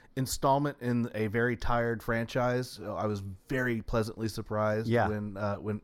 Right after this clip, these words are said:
Speaker 1: it was good.
Speaker 2: Yeah.
Speaker 1: But, uh, I do like Amber Midthunder. I've been a fan of hers since the T V show Legion.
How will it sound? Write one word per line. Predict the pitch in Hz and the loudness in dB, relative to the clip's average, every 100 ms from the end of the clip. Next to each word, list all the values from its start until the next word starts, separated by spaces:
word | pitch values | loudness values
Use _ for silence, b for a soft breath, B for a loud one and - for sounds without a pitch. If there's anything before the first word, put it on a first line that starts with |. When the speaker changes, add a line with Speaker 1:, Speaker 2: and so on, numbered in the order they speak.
| - | -6
Speaker 1:
it | 101 | -4
was | 110 104 - | -2 -4 -6
good. | 110 135 117 - - b b | 0 2 0 -4 -20 b b
Speaker 2:
Yeah. | 104 101 87 - | 0 2 0 -4
Speaker 1:
But, | 104 104 - | -2 -2 0
uh, | 104 104 | -2 0
I | 110 | -2
do | 98 113 | -2 0
like | 110 104 | 0 0
Amber | 107 107 | 0 0
Midthunder. | 104 107 101 113 110 | -2 -2 0 0 0
I've | 107 | 0
been | 104 | -2
a | 101 | -2
fan | 113 107 | -2 -2
of | 95 | -2
hers | 107 104 | -2 -2
since | - 110 101 - | -2 -4 -4 -6
the | - | -6
T | 92 104 | -6 -6
V | 101 | -6
show | 98 110 | -4 -2
Legion. | 98 101 104 117 110 | -2 -2 0 0 -2